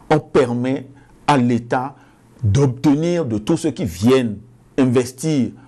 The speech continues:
dans le pays de payer leur dû.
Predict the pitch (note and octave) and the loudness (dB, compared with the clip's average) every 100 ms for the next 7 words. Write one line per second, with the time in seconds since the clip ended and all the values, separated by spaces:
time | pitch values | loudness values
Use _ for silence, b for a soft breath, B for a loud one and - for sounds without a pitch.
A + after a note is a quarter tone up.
0 | B G#2+ C3+ D3 A2+ B2 A#2 B2 C#3 G#2 | B 0 2 2 0 0 0 0 -4 -4
1 | A#2 B2+ - A#2+ A2+ B2 A#2 A2 G2+ F2 | -2 -2 -2 -2 0 -2 -2 -2 -2 -2
2 | B2 A2+ - | 0 0 -4